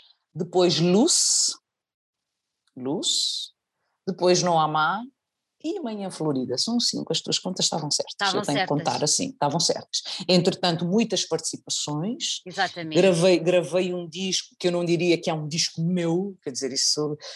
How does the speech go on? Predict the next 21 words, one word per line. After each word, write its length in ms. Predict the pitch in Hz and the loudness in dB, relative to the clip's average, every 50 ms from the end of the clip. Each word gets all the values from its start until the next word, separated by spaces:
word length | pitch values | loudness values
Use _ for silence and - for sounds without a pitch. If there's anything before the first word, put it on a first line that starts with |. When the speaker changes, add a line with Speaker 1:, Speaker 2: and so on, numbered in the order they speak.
| - - - | -18 -8 -4
Speaker 1:
seria 280 | - - 151 175 175 | 0 4 4 6 6
demais 420 | 156 160 147 151 147 147 151 147 120 | 6 4 4 4 4 4 4 2 2
dizer 300 | 131 127 120 135 127 - | 0 0 2 0 0 0
que 100 | - 127 | 0 -2
é 20 | |
um 80 | 127 131 | -2 -2
disco 300 | 127 127 - - - 131 | -2 -4 -4 -4 -2 0
meu, 320 | 131 123 127 139 139 - _ | 2 2 2 2 -2 -6 _
não 80 | 135 120 | -6 -4
é? 100 | 123 127 | -4 -4
Speaker 2:
Uhum. 140 | 165 165 175 233 330 466 - - - _ | -4 -4 -4 -4 -4 -6 -6 -10 -2 _
Speaker 1:
É, 760 | - 151 - - - - - - - - 85 - - - - - - | 4 4 4 4 4 2 2 2 2 2 2 2 2 0 -2 0 0
foi 120 | 156 143 | 0 2
um 80 | 139 143 | 2 2
disco 300 | 143 156 - - - 151 | 2 0 0 0 0 0
em 80 | 151 | 0
que 140 | 151 - 156 | 0 2 2
eu 120 | 143 143 139 | 2 2 0
cantei 640 | - - 147 143 139 - - 151 143 139 139 135 - _ _ _ _ _ _ _ _ _ _ _ _ _ _ _ _ _ _ | -2 -4 -4 -4 -2 0 2 2 2 2 0 -4 -10 _ _ _ _ _ _ _ _ _ _ _ _ _ _ _ _ _ _
em 160 | 156 170 165 165 | -2 -2 -2 -2
português, 880 | - 151 - - 170 147 135 165 156 143 135 120 - - - - - | -4 -8 -8 -6 -6 -2 2 2 4 4 4 2 0 0 0 0 -2